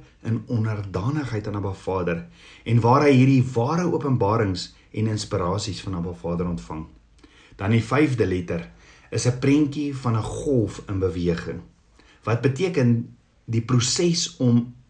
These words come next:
'n onderdanige man aan 'n openbaringsbron te verbind en wat voortdurend en progressief is. Sit jy nou al hierdie prentjies van die letters van mitzvot bymekaar of die, die, die, eh, rootwoord tsava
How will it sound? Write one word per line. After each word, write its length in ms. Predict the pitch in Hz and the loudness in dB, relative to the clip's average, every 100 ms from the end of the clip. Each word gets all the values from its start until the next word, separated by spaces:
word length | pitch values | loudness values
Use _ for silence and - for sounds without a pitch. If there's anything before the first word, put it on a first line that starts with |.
| _ 123 | _ -8
'n 120 | 117 | -4
onderdanige 720 | 131 117 107 87 107 160 165 147 | 0 0 0 -2 0 0 0 0
man 560 | 104 104 107 95 95 - - - - | 2 2 0 -2 -6 -12 -20 -20 -10
aan 200 | - 120 | 0 2
'n 160 | 127 127 | 2 0
openbaringsbron 1160 | 127 120 98 95 131 156 123 92 92 107 139 143 | 0 2 2 2 2 2 2 0 2 4 6 4
te 100 | 131 | 0
verbind 500 | 110 98 92 90 - - - _ | 0 0 0 0 -8 -20 -20 _
en 440 | 117 123 120 120 | 4 6 4 0
wat 320 | - 113 120 - | -2 0 0 0
voortdurend 840 | 131 127 90 113 165 165 127 113 | 4 4 4 2 4 6 4 2
en 180 | 110 98 | -4 -2
progressief 640 | 107 - 95 - 90 - | -4 -4 -4 -6 -8 -10
is. 280 | - - - _ _ _ _ - - - - | -16 -18 -20 _ _ _ _ -20 -20 -18 -2
Sit 240 | 190 175 | 0 6
jy 80 | 185 | 8
nou 200 | 160 - | 8 6
al 160 | 180 | 4
hierdie 260 | 143 131 170 | 6 6 6
prentjies 680 | 139 135 139 107 104 101 - | 6 4 4 2 2 2 0
van 140 | 120 | 2
die 120 | 117 | 4
letters 400 | 104 127 139 123 | 4 2 2 0
van 320 | - 110 104 101 | 0 -2 -2 -4
mitzvot 880 | 98 101 110 135 - 92 95 92 87 | -4 2 4 4 0 -4 0 0 -2
bymekaar 720 | 101 98 95 131 117 98 - - - - - - | -2 -2 0 2 4 2 -2 -14 -20 -20 -20 -4
of 180 | 107 90 | -4 0
die, 380 | 104 104 - - | -2 -2 -6 -6
die, 280 | 104 101 85 | -4 -4 -4
die, 340 | 101 101 104 | -4 -4 -4
eh, 200 | 98 92 | -6 0
rootwoord 520 | 110 143 101 104 101 | 4 4 4 0 0
tsava 540 | - 95 85 117 110 | -2 -2 0 0 0